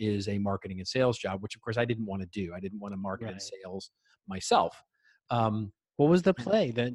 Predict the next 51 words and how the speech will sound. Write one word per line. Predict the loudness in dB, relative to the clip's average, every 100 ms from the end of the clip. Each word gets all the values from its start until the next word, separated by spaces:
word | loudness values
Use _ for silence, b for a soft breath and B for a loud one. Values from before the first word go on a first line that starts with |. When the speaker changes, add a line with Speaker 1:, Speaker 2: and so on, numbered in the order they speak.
| -8 -4
Speaker 2:
that, | -4 -2 -4
uh | 0
Speaker 1:
and | -2
so, | 2 4 4 2 -4
oh, | -2 0 0 -2
d-, | -6 -10 -8
dude, | -6 -4 -6 -10 -6
I | -2
mean, | 0 2
that's, | 2 0 -2
<laughs> | -2
you | 4
know, | 6 6 4 4 2 4
we | 4
need | 6 8
Speaker 2:
No, | 8
Speaker 1:
a | 6
whole | 2 -2 -4 _ B 6
Speaker 2:
I'm | 8
Speaker 1:
other | 10
Speaker 2:
bringing | 8
Speaker 1:
set | 8 6
Speaker 2:
up, | 8
Speaker 1:
of |
Speaker 2:
well, | 8
Speaker 1:
beverages | 8 8
Speaker 2:
yeah, | 6
well, | 8 8
Speaker 1:
to | 8
a | 2
drunk | 4 6 6
Speaker 2:
maybe | 4
Speaker 1:
show | 4
Speaker 2:
we'll, | 4
we'll | 2 B 0
Speaker 1:
just | 8 8 8
Speaker 2:
have, | 2
Speaker 1:
about | 2
Speaker 2:
like, | 4
Speaker 1:
that. | 4 2
Speaker 2:
a, | 0 _ _ _ 4
another | 8 10
one. | 8
But | 8
yeah, | 8
I | 8
wrote | 10 10
a | 8
play | 8 8 8
as | 6
well. | 4 6 8 6 2